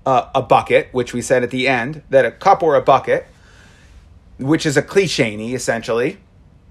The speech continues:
And specific to a cup, we said, because you don't want it to be so hot, so w-, we're gonna allow you to mix the cold water and hot water. Now, the Tanna Kama held that, yes, you can mix it, but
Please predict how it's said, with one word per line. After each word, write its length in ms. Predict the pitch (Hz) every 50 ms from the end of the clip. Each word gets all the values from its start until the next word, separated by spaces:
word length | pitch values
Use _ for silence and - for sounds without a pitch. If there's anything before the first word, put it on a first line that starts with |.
| - - - - - _ _ _ - - - _ - - - - -
And 500 | - 175 180 180 175 165 160 147 151 135
specific 460 | - - - 170 - - 226 208 185 160
to 100 | 165 147
a 60 | 139
cup, 300 | - 185 175 165 - -
we 100 | 151 143
said, 580 | - - 175 165 156 156 151 143 135 131 127
because 420 | - 147 143 - 170 156 151 127 123
you 100 | 143 156
don't 180 | 196 196 -
want 240 | 135 143 165 170 160
it 140 | 143 139 -
to 60 | -
be 140 | 135 143 139
so 260 | - - - 175 170 160
hot, 500 | - 247 254 208 156 147 165 - - - - _ _ - - - - - - - - - - _
so 720 | - - - - - 175 165 165 160 156 156 156 160 - - _ -
w-, 240 | 127 147 147 160 -
we're 140 | - 160 160
gonna 160 | 165 165 160
allow 240 | 156 160 180 190 196
you 140 | 190 170 165
to 60 | 156
mix 240 | 160 175 175 - -
the 60 | 165
cold 300 | - - 165 160 151 143
water 240 | 131 135 131 120 117
and 100 | 113 113
hot 220 | 104 107 98 -
water. 280 | - - - - - - - _ _ _ _ - _ _ _ _ _ _ _ _ _ _ - _ _ _ -
Now, 160 | 135 135 135
the 80 | 120 120
Tanna 280 | - 180 208 226 226
Kama 280 | 214 208 185 175 165 151
held 460 | 156 185 170 143 127 127 139 151 156 - - - - - - - -
that, 120 | 160 160
yes, 320 | 165 196 175 113 110 -
you 80 | 160 147
can 200 | - 156 147 147
mix 300 | 160 240 254 - - -
it, 200 | 131 120 - - _ _ _ _ _ _ - -
but 420 | - 202 220 196 196 - - -